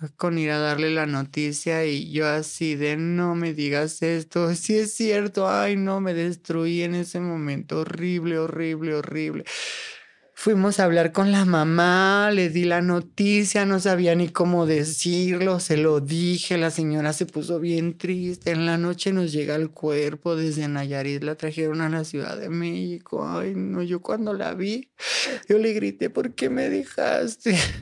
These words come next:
Porque en esos momentos, pues, yo me sentía súper segura, yo me sentía perteneciente, yo me sentía súper bien. Le digo, "¿Por qué me dejaste?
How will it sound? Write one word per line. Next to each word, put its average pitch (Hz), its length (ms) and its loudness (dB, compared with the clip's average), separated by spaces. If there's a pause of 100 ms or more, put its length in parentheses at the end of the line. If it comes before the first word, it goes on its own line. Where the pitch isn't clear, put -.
(240)
Porque 226 280 -2
en 214 80 0
esos 226 240 -2
momentos, 233 640 0
pues, 214 200 -2
yo 185 120 -2
me 202 180 -2
sentía 196 560 -2
súper 202 400 -2
segura, 175 640 -2
yo 180 160 -2
me 180 160 -2
sentía 165 600 -4
perteneciente, 170 1120 -2
yo 160 100 -4
me 170 160 -4
sentía 160 460 -6
súper 160 380 -6
bien. 170 180 -4
Le 170 60 -4
digo, 170 160 -4
"¿Por 185 180 -6
qué 190 140 -4
me 196 160 -4
dejaste? 208 1000 -4